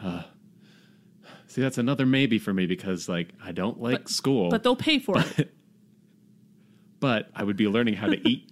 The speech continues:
Speaker 2: <laughs>
Speaker 1: things and
Speaker 2: Yeah.
Speaker 1: appreciate it more. That sounds pretty cool.
Speaker 2: Yeah, my question was, can I just go to Italy for a few months and just take the
Speaker 1: Just
Speaker 2: course
Speaker 1: take
Speaker 2: for
Speaker 1: the course?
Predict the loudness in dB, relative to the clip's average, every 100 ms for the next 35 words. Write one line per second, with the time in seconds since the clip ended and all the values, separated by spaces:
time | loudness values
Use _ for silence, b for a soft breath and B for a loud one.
0 | -10 -2 2 2 2 2 4 4 4 4
1 | 4 4 4 4 2 2 2 0 0 0
2 | 2 2 2 2 0 2 2 2 2 0
3 | 0 2 4 4 2 4 2 -2 -14 -20
4 | B B B B B 0 2 4 2 0
5 | -2 2 4 4 4 2 2 0 0 0
6 | 4 6 6 2 0 0 0 2 4 6
7 | 6 6 2 4